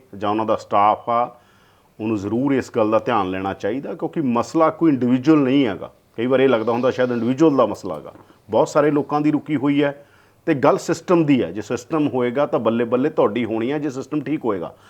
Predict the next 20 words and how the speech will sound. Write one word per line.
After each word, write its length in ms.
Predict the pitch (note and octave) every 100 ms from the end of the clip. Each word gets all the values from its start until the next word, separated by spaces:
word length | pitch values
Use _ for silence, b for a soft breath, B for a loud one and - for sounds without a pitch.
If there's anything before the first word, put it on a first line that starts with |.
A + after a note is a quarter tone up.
| b b
ਨਹੀਂ 280 | A2 A#2+ F#3
ਹੋਏਗਾ 420 | G3 F3+ F3 F#3+
ਤਾਂ 160 | F#3 E3+
ਲਾਹਨਤਾਂ 380 | A#2+ B2 C3 D3+
ਵੀ 60 |
ਤੁਹਾਨੂੰ 280 | D#3+ D#3 A#2+
ਹੀ 40 | B2
ਪੈਂਦੀਆਂ 400 | A#2+ A2 A2 A#2
ਨੇ 120 | A#2
ਕਿ 100 | A#2
ਦੇਖੋ 280 | G#2 G2+ A2+
ਜੀ, 100 | A2
ਐਂ 180 | G#2
ਨਹੀਂ 120 | G#2+ A2+
ਹੋ 180 | A#2
ਰਿਹਾ, 160 | A2+ A#2
ਉਹ 180 | G2+ A#2
ਨਹੀਂ 100 | B2
ਹੋ 140 | A2+
ਰਿਹਾ। 140 | A#2